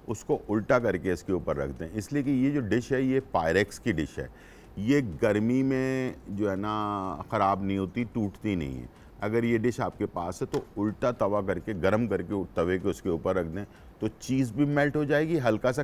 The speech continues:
कलर भी आ जाएगा उसके ऊपर। ठीक है, ये मैंने टेक्निक आपको बता दी है। ये टेक्निक मैं अक्सर, अ, फ्राई पैन पे जब, अ, पिज़्ज़ा बनाता हूँ तो मैं उसके ऊपर ये वाली टेक्निक इस्तेमाल करता हूँ ताकि ऊपर से भी मेल्ट हो,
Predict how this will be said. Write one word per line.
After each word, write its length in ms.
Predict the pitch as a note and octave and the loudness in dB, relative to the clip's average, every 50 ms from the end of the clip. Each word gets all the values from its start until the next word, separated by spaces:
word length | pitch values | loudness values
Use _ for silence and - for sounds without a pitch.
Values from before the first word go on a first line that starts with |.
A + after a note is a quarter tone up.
| - - - | -2 2 4
कलर 260 | B2+ A#2 A#2+ A#2 A2+ | 6 8 8 6 6
भी 140 | G#2 F#2 D#2+ | 4 4 2
आ 100 | C#2+ C#2 | 2 2
जाएगा 280 | D2 D2+ D#2 D#2 D#2 D#2+ | 2 0 0 2 2 0
उसके 240 | D#2 - - - | 0 -2 -2 -4
ऊपर। 260 | E2 D2+ - - D#2+ D2+ | -4 -2 -2 -4 -4 -4
ठीक 220 | - A#2 A2 - | -4 -6 -4 -4
है, 60 | A#2+ | -2
ये 160 | A#2 A2+ A#2+ | -2 0 0
मैंने 180 | A#2 B2+ B2 A#2+ | 0 0 -2 -2
टेक्निक 400 | G#2+ G#2+ A#2 - A2 A#2+ C3 A#2+ | -2 -2 -2 -2 -2 -4 -2 -2
आपको 260 | B2 A#2 A2+ - A#2+ G#2+ | -2 -2 -4 -4 -4 -4
बता 260 | G2+ F2 F#2+ F#2 F#2 | -2 -2 -2 -2 -2
दी 140 | G2 G#2+ A2+ | -2 -2 -4
है। 80 | A#2+ A#2 - - - - - - - - - - - | -4 -6 -10 -18 -20 -20 -20 -20 -20 -20 -18 -10 -4
ये 160 | G#2 A#2 C#3 C3 | 0 2 2 2
टेक्निक 420 | - C#3 B2 - C#3 D3 C3+ - B2+ | 2 0 0 0 0 0 0 0 0
मैं 200 | A#2+ B2 C3 C3 | 0 0 0 0
अक्सर, 460 | B2 A#2+ - - - - D3+ C#3 C3+ | -2 -4 -4 -6 -4 -2 0 0 0
अ, 400 | C3 - - G2+ G2+ G2+ G2+ G2+ - | -2 -4 -6 -4 -4 -2 -2 -2 -4
फ्राई 340 | - - A#2 A2 A2 A#2 A2+ | -4 -2 -2 0 0 0 0
पैन 300 | - C3 C3 D3+ E3+ E3 | 0 0 0 0 -2 -2
पे 140 | - E3 C#3+ | -2 -2 0
जब, 260 | B2+ B2+ A#2 G#2+ A2 A#2 A2+ A2 G#2+ G#2 G2+ - - - - - - - - - - | 0 -2 0 0 2 2 4 4 4 2 0 -2 -6 -14 -20 -20 -20 -20 -20 -14 -8
अ, 120 | - - F#2+ | -6 -4 -4
पिज़्ज़ा 360 | - - G#2+ G2 F#2+ C3+ B2+ | 0 0 0 2 2 2 2
बनाता 380 | B2 A2+ F#2 E2+ F2 F2 - | 2 0 0 -2 -2 -2 -2
हूँ 180 | B2 A2+ A2+ C3 - - - - | -4 -4 -4 -6 -8 -10 -4 -2
तो 100 | A#2+ A2+ | -2 0
मैं 340 | G#2+ A2+ B2 B2 B2+ B2 B2 | 0 0 0 0 0 -2 -2
उसके 340 | B2 A2 A#2+ - - - D3+ | -2 -4 -4 -4 -4 -2 0
ऊपर 280 | C#3 C3 - A#2+ A2 G2+ | 0 0 0 0 0 2
ये 160 | F#2 F#2 G2 | 2 4 4
वाली 240 | F#2+ F2+ F2+ F2+ F2 | 4 4 2 0 0
टेक्निक 380 | D#2+ E2+ D2+ - - F2+ D2+ D#2 | 0 -2 -2 -2 -4 -6 -6 -6
इस्तेमाल 400 | D2+ - - D#2+ D#2 D2+ D2+ C#2+ | -8 -8 -6 -6 -6 -6 -6 -6
करता 280 | C2+ D2 C#2 - - D#2+ | -6 -8 -8 -8 -8 -8
हूँ 80 | E2+ - | -6 -6
ताकि 240 | G#2+ A2 G#2 C3 - - - | -6 -4 -4 -6 -6 -6 -6
ऊपर 320 | G2+ A2 G#2 - B2+ B2 A#2 | -6 -6 -2 0 0 0 0
से 240 | - - C3 A#2 | 0 0 0 0
भी 140 | A2+ A#2+ C3+ C3 | 0 0 0 2
मेल्ट 340 | B2+ A#2+ A2+ B2+ A#2+ - | 2 2 0 0 0 0
हो, 220 | D#3+ D#3+ D#3+ C#3+ | 0 0 -2 -2